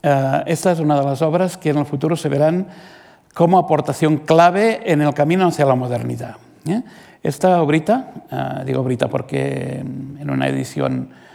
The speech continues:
ah, de bolsillo hoy en día no llega a las cien páginas, es, ah, la argumentación más profunda anterior a la Ilustración en contra de la censura previa, ¿eh?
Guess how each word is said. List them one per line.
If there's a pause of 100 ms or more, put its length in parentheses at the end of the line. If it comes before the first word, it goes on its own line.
(180)
ah,
de
bolsillo
hoy
en
día
no
llega
a
las
cien
páginas, (580)
es,
ah,
la
argumentación
más
profunda
anterior
a
la
Ilustración (300)
en
contra
de
la
censura
previa, (340)
¿eh?